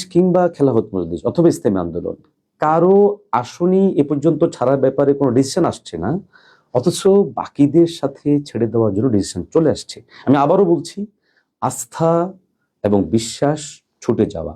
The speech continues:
অনাস্থা এবং অবিশ্বাস তৈরি হওয়া, এগুলো কাজ করেছে। আরেকটা পয়েন্ট আপনাদেরকে বলি,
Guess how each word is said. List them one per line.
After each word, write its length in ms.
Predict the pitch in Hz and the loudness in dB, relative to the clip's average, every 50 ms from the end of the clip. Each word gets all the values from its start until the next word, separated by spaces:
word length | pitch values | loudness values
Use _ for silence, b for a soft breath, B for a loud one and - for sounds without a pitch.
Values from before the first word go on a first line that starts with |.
| - _ - | -10 _ 0
অনাস্থা 440 | 120 135 151 170 165 - - - 151 | 2 2 2 0 0 -4 -4 0 0
এবং 160 | 131 123 123 113 113 | 0 0 -2 -2 -2
অবিশ্বাস 420 | 117 127 156 160 - - 175 - - - | 0 0 0 -2 -2 -4 -4 -4 -4 0
তৈরি 240 | - 143 131 123 123 - | 0 2 2 2 0 0
হওয়া, 220 | 131 135 147 156 180 - b b b b b b b - | 0 0 0 0 -2 -6 b b b b b b b 0
এগুলো 180 | 117 131 143 139 | 2 4 4 2
কাজ 160 | - - - - | 2 -2 -12 -14
করেছে। 320 | - - - - - - - - _ B B B B B B | -20 -20 -20 -18 -18 -18 -20 -20 _ B B B B B B
আরেকটা 380 | 175 214 - - 233 - 240 196 | 2 2 2 2 0 -2 -2 0
পয়েন্ট 200 | 170 147 - - | 0 0 -2 -2
আপনাদেরকে 440 | - - - - - 78 - - 85 | -6 -8 -10 -14 -14 -14 -14 -14 -14
বলি, 220 | 80 82 82 - | -12 -14 -14 -16